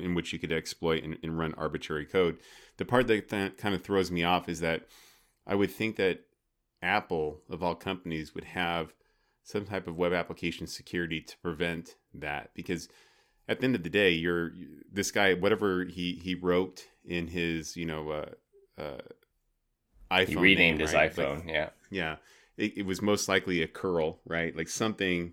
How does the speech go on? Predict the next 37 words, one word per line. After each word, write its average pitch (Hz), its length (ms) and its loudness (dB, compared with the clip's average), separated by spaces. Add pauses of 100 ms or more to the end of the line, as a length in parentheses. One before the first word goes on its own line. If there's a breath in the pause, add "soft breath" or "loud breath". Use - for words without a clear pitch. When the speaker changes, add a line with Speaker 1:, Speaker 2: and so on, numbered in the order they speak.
(320)
Speaker 1:
browserless, 87 720 0
right? 85 220 0
That 87 80 -2
you 85 140 -4
can 85 100 -8
run 85 140 -4
from 80 100 -10
the 78 80 -8
command 85 280 -4
line 82 140 -2
to 78 80 -8
pull 90 200 -6
down 82 260 -2
some 85 140 -10
sort 82 240 -4
of, 82 120 -4 (580 soft breath)
uh, 78 160 -2
script. 87 520 2
And 82 100 -2
then 82 80 -2
once 85 200 -4
you've, 80 180 -6 (180)
you, 90 260 -10
you've 85 280 -8
pulled 92 220 0
it 76 60 -12
down, 85 280 -2
then 80 80 -4
you 80 80 -6
wanna 80 180 -6
run 85 240 -4
it 85 140 -4
and 78 80 -10
then 78 100 -8
elevate 80 380 -4
your 71 80 -12
permissions. 80 640 -8